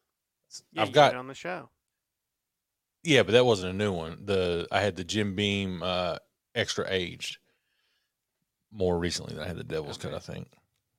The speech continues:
Speaker 2: I don't, fuck, I don't know. You're the one keeping up with it.
Speaker 1: Blue
Speaker 2: I just
Speaker 1: Run
Speaker 2: tr-
Speaker 1: Reflection One.
Speaker 2: Yes. Did Uncle
Speaker 1: I
Speaker 2: Mike give
Speaker 1: remember
Speaker 2: us that?
Speaker 1: the Stag Junior.
Speaker 2: Stag
Speaker 1: The, <laughs> I
Speaker 2: Junior
Speaker 1: remember
Speaker 2: can
Speaker 1: your
Speaker 2: kiss a good
Speaker 1: response
Speaker 2: man's
Speaker 1: to Stag
Speaker 2: ass.
Speaker 1: Junior.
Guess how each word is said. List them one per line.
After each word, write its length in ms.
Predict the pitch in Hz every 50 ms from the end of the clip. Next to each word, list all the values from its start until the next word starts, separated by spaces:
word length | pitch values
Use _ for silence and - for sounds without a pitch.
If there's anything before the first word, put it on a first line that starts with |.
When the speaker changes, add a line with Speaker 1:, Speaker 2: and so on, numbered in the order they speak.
| _ _ _ _ _ _ _ _ -
Speaker 2:
I 80 | - -
don't, 280 | - - - - - -
fuck, 260 | - - - - -
I 60 | 101
don't 160 | 95 87 - 80
know. 80 | 87 87
You're 160 | 87 95 104
the 60 | 117
one 120 | 95 82
keeping 280 | 78 - 82 - - 85
up 120 | 104 - -
with 140 | 90 80 90
it. 220 | 101 92 - -
Speaker 1:
Blue 260 | 135 139 147 147 147
Speaker 2:
I 60 | 139
just 140 | 131 135 131
Speaker 1:
Run 140 | 131 131 135
Speaker 2:
tr- 160 | 139 - - - - - - - _ _ _ _ _ _ _ _ _ _ _ _ _ _ _ -
Speaker 1:
Reflection 640 | 131 117 - - 131 127 - - - 123 117 113
One. 280 | 110 110 117 123 135 135 139 _ _ _ _ - - - _ _ _ _ _ _ _ _ _ _ _ _ _ _ _ _ _ _ _ -
Speaker 2:
Yes. 480 | 104 104 113 117 104 69 - - - -
Did 140 | - 131 143
Uncle 180 | 170 180 196 208
Speaker 1:
I 20 |
Speaker 2:
Mike 200 | 220 226 226 208 214
give 60 | 220
Speaker 1:
remember 100 | 214 202
Speaker 2:
us 40 | -
that? 280 | 226 220 214 196 - -
Speaker 1:
the 80 | 143 _ _ _ _
Stag 440 | - - - - 131 127 123 120 117
Junior. 640 | 113 123 127 131 127 120 113 113 110 110 113 113 - _ _ _ _ _ _ _ _ _ _ _ _ _ _ _
Speaker 2:
Stag 320 | - - - 98 95 90 82
Speaker 1:
The, 60 | 85
<laughs> 20 |
I 20 | 92
Speaker 2:
Junior 60 | 90 82 78
Speaker 1:
remember 180 | 71 71 -
Speaker 2:
can 80 | 135 131
Speaker 1:
your 120 | 127 -
Speaker 2:
kiss 220 | - - 87 - -
a 40 |
good 180 | 87 90 82 82
Speaker 1:
response 0 |
Speaker 2:
man's 220 | 80 78 78 76
Speaker 1:
to 60 | 82 80
Stag 140 | 80 78 78
Speaker 2:
ass. 140 | 76 - -
Speaker 1:
Junior. 680 | - - - 160 - _ - 190 - _ _ - 185